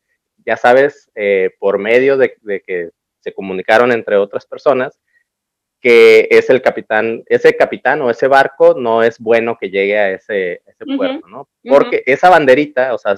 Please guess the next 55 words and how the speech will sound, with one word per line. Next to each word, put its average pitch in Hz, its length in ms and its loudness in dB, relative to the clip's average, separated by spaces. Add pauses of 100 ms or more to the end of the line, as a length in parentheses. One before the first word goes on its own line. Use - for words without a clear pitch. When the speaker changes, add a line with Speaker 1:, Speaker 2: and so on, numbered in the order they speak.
Speaker 1:
esa 117 260 -2
simple 160 360 -6
banderita 123 420 -2
que - 100 -14
estás 120 220 -8
viendo 139 260 -2
a 151 40 -2
lo 131 100 -2
Speaker 2:
Ya 123 160 -2
te 226 60 -2
Speaker 1:
lejos, 202 160 -6
Speaker 2:
está 226 200 -8
avisando, 202 580 -10 (120)
Speaker 1:
ya - 220 -4
te - 60 0
está, 127 420 0
Speaker 2:
representa - 60 -20
Speaker 1:
ya - 60 -20
te 120 80 -2
Speaker 2:
algo. 98 120 -4
Speaker 1:
está - 200 -10
comunicando 117 800 -2
mucho, 113 480 -4
¿no? 117 220 -10
O - 40 -12
sea, 98 220 -6
ya 107 240 2
es, - 260 -6 (340)
ya 110 100 -8
te 135 100 -10
está 131 180 0
representando 127 1200 -2
todo 123 320 -4
lo 123 180 -2
que, 95 460 -4
lo 101 140 -18
que - 140 -14
es - 120 -10
el 117 100 -4
barco, 95 320 -4
¿no? 110 220 -16
Y 117 80 -8
digo, 165 180 2
Speaker 2:
Ujú. 135 60 -2
Speaker 1:
bueno, 117 180 -8
lo, 92 220 -8
lo 92 100 -12
comento 101 320 -10
aquí - 180 -12
como 98 340 -16 (100)
piratas 107 540 0
y 90 180 -12
cosas 113 300 -12
negativas, 110 580 -6 (440)
pero 120 520 4